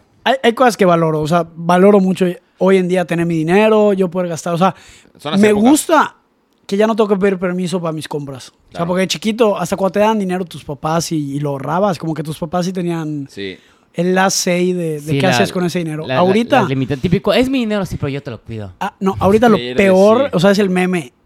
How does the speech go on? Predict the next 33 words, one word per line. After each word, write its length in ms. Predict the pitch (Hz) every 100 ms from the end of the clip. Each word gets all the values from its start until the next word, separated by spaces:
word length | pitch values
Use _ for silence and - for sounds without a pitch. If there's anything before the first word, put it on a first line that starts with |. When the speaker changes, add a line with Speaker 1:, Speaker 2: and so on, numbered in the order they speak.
| _ _
Speaker 1:
Eh, 380 | 175 165 135 _
el 100 | 160
problema 480 | 143 185 185 202 196
más 120 | 190
grande, 360 | 180 170 160 147 -
adult 340 | 185 185 160
money. 440 | 160 156 151 127 -
O 100 | 151
Speaker 2:
Sí. 60 | 156
Speaker 1:
sea, 280 | 165 156 _ _ -
para 160 | 175
mí 160 | 175 214
es 80 | 226
un 120 | 240
peligro. 500 | 214 170 165 165 135 _ _ _ _ _ _ -
Es 100 | 202
horrible. 520 | 175 170 175 160 - _ _
Porque 200 | - 165
puedes 280 | 147 214 214
ga-, 160 | 202 180
te-, 200 | 208 - _ _ _
tenemos 360 | 202 233 233 -
Amazon 480 | 180 202 208 - 180
a 60 | 165
nuestro 260 | 160 165
poder. 300 | 139 156 170
Eso 240 | 208 226 -
es, 140 | 208 -
es 60 | 247
lo 60 |
peor 380 | 208 185 175 202
del 100 | 180
mundo. 420 | 170 202 240 156